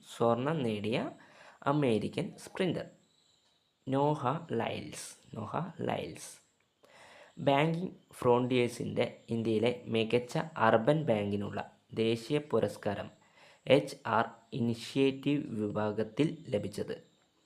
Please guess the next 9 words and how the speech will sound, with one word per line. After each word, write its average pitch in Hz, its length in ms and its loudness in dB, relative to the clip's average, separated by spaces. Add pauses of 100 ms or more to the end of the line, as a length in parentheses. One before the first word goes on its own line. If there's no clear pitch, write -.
(260)
തൃപ്പൂണിത്തറ 113 640 -2 (400)
പീപ്പിൾസ് 131 560 -2
അർബൻ 107 360 -2
ബാങ്ക്, 98 260 -8 (120)
തൃപ്പൂണിത്തറ 110 520 -8 (200)
പീപ്പിൾസ് 131 480 -4 (400)
അർബൻ 120 360 4
ബാങ്കാണ്. - 360 -12 (4000)
ഐ 143 120 6